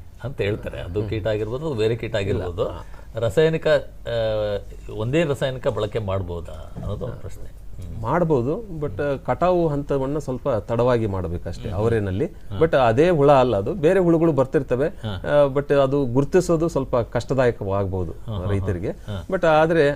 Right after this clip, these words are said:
Speaker 2: ಅದೇ ತರಹದ ಹುಳುಗಳನ್ನು ಸಹಿತ ಅವರಿಗೆ ಬರ್ತವೆ.
Speaker 1: ಹ್ಮ್, ಹ್ಮ್.
Speaker 2: ಈಗ ಯಾಕಂದ್ರೆ ಅವರೇ ಇರೋದ್ರಿಂದ, ಆ, ಬೆಳೆ ರೈತರ ಹೊಲದಲ್ಲಿ ಇರೋದ್ರಿಂದ ಅವರಿಗೂ ಸಹಿತ ಹುಳುಗಳು ಬರ್ತಾ ಇರ್ತವೆ.
Speaker 1: ಹಾ, ಹಾ.
Speaker 2: ಬೇರೆ ಕೀಟನಾಶಕಗಳನ್ನ ಉಪಯೋಗ ಮಾಡ್ಬೋದು.
Speaker 1: ಹಾ, ಹಾ. ಹಾ.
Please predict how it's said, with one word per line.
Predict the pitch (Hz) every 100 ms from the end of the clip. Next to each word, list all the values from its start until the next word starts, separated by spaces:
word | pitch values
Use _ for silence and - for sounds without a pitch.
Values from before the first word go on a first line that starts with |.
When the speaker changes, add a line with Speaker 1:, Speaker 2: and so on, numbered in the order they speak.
| 123
Speaker 2:
ಅದೇ | 127 185
ತರಹದ | 180 160 156
ಹುಳುಗಳನ್ನು | 151 135 139 143 147 139
ಸಹಿತ | 135 139
ಅವರಿಗೆ | 123 110 120 113
ಬರ್ತವೆ. | 90 - 98 80
Speaker 1:
ಹ್ಮ್, | - - 95
ಹ್ಮ್. | 85 92
Speaker 2:
ಈಗ | 123
ಯಾಕಂದ್ರೆ | 98 98 117 127 131 120
ಅವರೇ | 127 131 127 120 117
ಇರೋದ್ರಿಂದ, | 120 123 117 95
ಆ, | 87 95 - - 104 104
ಬೆಳೆ | 98 107 117 107 98 95 98
ರೈತರ | 110 131 117
ಹೊಲದಲ್ಲಿ | 107 107 113 107
ಇರೋದ್ರಿಂದ | 104 117 110 90 98
ಅವರಿಗೂ | 160 120 143 156 151 143
ಸಹಿತ | 131 -
ಹುಳುಗಳು | 127 107 120
ಬರ್ತಾ | 98 92 117
ಇರ್ತವೆ. | 101 - 92 90
Speaker 1:
ಹಾ, |
ಹಾ. | 85 92 85 -
Speaker 2:
ಬೇರೆ | 147 165 170
ಕೀಟನಾಶಕಗಳನ್ನ | 165 180 170 147 139 139 139 156
ಉಪಯೋಗ | 151 143 143
ಮಾಡ್ಬೋದು. | 104 92 110 92 78 - - 90
Speaker 1:
ಹಾ, |
ಹಾ. | - -
ಹಾ. | 85